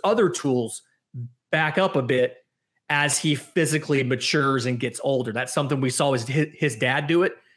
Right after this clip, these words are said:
As his dad got closer to thirty, his dad's speed started to back up a bit. He thickened out a little bit in the midsection, ended up being out of baseball actually early for as good as he was,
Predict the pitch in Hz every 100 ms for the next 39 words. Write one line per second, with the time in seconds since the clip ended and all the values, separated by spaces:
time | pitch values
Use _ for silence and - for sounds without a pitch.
0 | _ 139 135 147 123 143 147 135 135 123
1 | - 147 - 131 - 147 147 139 117 135
2 | 127 113 - 147 147 147 143 135 139 135
3 | 143 127 139 143 - _ _ 120 - 156
4 | 151 139 139 131 135 123 113 - _ _
5 | - 139 123 165 147 - 151 - 135 151
6 | 147 127 127 143 135 123 139 143 - 123
7 | 120 147 190 - 127 120 196 170 110 101
8 | _ _ _ - 135 127 - - 135 131
9 | 127 127 117 -